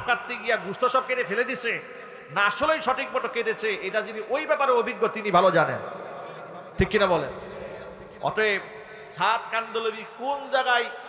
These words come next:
ইমানের খাতরা হয় এমন বক্তব্য দিয়েছেন, কোন ভুল বক্তব্য দিয়েছেন, এটা সাধারণ তবলিগওয়ালার চেয়ে উপমহাদেশের শ্রেষ্ঠ মুফতি, মুফতি আব্দুল মালিক হাফিজাহুল্লাহ নিশ্চয়ই তিনি ভালো জানেন, ঠিক কিনা বলেন?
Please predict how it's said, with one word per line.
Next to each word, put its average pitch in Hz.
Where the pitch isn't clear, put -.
ইমানের 233
খাতরা 240
হয় 240
এমন 226
বক্তব্য 214
দিয়েছেন, 202
কোন 277
ভুল 269
বক্তব্য 262
দিয়েছেন, 220
এটা 190
সাধারণ 220
তবলিগওয়ালার 233
চেয়ে 214
উপমহাদেশের 208
শ্রেষ্ঠ -
মুফতি, 220
মুফতি 185
আব্দুল 185
মালিক 185
হাফিজাহুল্লাহ 170
নিশ্চয়ই 170
তিনি 175
ভালো 143
জানেন, 127
ঠিক 151
কিনা 190
বলেন? 190